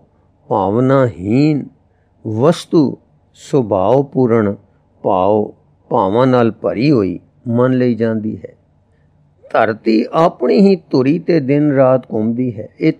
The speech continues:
ਧਰਤੀ ਦਾ ਸਵਾਰਥ ਕਿਹਾ ਜਾ ਸਕਦਾ ਹੈ, ਪਰ ਉਸ ਦਾ ਇਹ ਘੁੰਮਣਾ ਸੂਰਜ ਚੁਗਿਰਦੇ ਘੁੰਮਣਾ ਤਾਂ ਹੈ,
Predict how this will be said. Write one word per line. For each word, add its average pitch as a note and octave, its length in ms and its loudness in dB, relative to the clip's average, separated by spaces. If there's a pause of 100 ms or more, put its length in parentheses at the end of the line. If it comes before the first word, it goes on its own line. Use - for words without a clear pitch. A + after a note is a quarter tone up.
ਧਰਤੀ D3 420 -2
ਦਾ F#3+ 180 0
ਸਵਾਰਥ C#3+ 540 0
ਕਿਹਾ E3+ 280 0
ਜਾ C3+ 240 0
ਸਕਦਾ D3 460 -4
ਹੈ, G2 140 -14 (800)
ਪਰ F#3+ 140 4
ਉਸ G#3 180 4
ਦਾ G3 160 4
ਇਹ F3+ 120 4
ਘੁੰਮਣਾ D#3 680 0 (320)
ਸੂਰਜ A3 580 4
ਚੁਗਿਰਦੇ C#3 560 2 (140)
ਘੁੰਮਣਾ B2+ 400 0
ਤਾਂ C#3 220 -2
ਹੈ, C3 600 -6